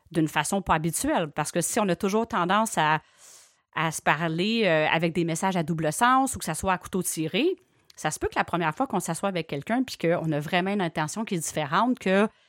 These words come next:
l'intégration sera pas immédiate, mais j'ai une certitude, puis pour l'avoir vu à plusieurs reprises, que ça l'amène une dynamique qui est différente et la personne ne sera pas sans y penser. Donc, la première étape, êtes-vous prêt à compléter oui ou non ? Si c'est non, ben vous continuez de l'avant.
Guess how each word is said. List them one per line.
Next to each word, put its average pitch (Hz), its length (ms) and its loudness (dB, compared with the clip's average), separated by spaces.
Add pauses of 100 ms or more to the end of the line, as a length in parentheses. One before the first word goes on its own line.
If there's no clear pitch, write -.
(200)
l'intégration 180 840 0
sera 175 200 0
pas 190 140 0
immédiate, 185 480 2 (300)
mais 175 80 0
j'ai 170 100 -2
une 175 80 2
certitude, - 540 -4
puis 220 100 -10
pour - 160 -8
l'avoir 165 260 0
vu 170 100 -4
à 190 60 -2
plusieurs 175 340 -4
reprises, 214 440 -4
que 185 240 0 (440)
ça - 180 2
l'amène 165 280 2
une 165 140 2
dynamique 160 400 -2
qui 165 100 -8
est - 20 -2
différente 156 600 -4
et 180 40 -6
la 156 120 -4
personne 196 440 -2
ne 160 120 2
sera 156 200 -4
pas 220 200 -2
sans 202 440 -2
y 160 40 -8
penser. 131 480 -6 (420)
Donc, 339 340 2 (140)
la 165 80 -8
première 202 280 -2
étape, 170 280 -2
êtes-vous 165 180 -4
prêt 233 120 -2
à 226 40 0
compléter 185 420 -2
oui 170 160 0
ou 151 60 2
non ? 151 140 -2 (540)
Si 254 360 0
c'est 170 260 -2
non, 156 260 0 (280)
ben 151 100 -6
vous - 80 -14
continuez 175 380 -2
de 170 40 -10
l'avant. 165 360 0